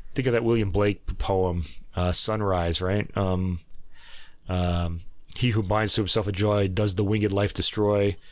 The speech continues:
He who kisses the joy as it flies lives in eternity's sunrise."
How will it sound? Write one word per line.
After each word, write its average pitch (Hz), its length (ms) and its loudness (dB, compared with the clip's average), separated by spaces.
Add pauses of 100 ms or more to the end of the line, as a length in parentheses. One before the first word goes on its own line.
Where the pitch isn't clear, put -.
(220)
He - 260 -2
who 98 120 2
kisses 117 440 0
the 104 100 -2
joy 113 220 4
as 110 100 2
it 101 80 -4
flies 107 500 2
lives 107 300 2
in 104 80 0
eternity's 101 560 0
sunrise." 90 800 2